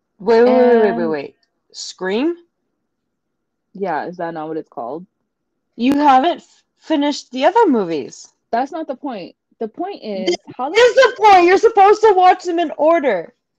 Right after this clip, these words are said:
Speaker 2: Excuse me. I'm trying to give you my review here.
Speaker 1: <sighs> If your
Speaker 2: How the
Speaker 1: review
Speaker 2: fuck
Speaker 1: isn't
Speaker 2: are
Speaker 1: good.
Speaker 2: these characters,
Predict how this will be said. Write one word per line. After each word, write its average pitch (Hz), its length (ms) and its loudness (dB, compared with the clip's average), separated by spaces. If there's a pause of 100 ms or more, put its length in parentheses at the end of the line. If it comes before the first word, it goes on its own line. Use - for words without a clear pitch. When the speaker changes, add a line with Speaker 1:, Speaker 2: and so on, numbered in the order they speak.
(260)
Speaker 2:
Excuse 233 280 -14
me. 160 220 -16 (420)
I'm 175 80 -20
trying 240 220 -12
to 240 60 -10
give 220 120 -10
you 220 80 -8
my 202 120 -12
review 165 340 -12
here. 160 300 -18 (520)
Speaker 1:
<sighs> - 300 -4 (760)
If - 220 -12
your 214 180 0
Speaker 2:
How 226 100 -2
the 277 80 -4
Speaker 1:
review - 180 -8
Speaker 2:
fuck 220 180 -4
Speaker 1:
isn't 269 120 -6
Speaker 2:
are - 40 0
Speaker 1:
good. 160 140 -2
Speaker 2:
these 269 140 -12
characters, 240 840 -8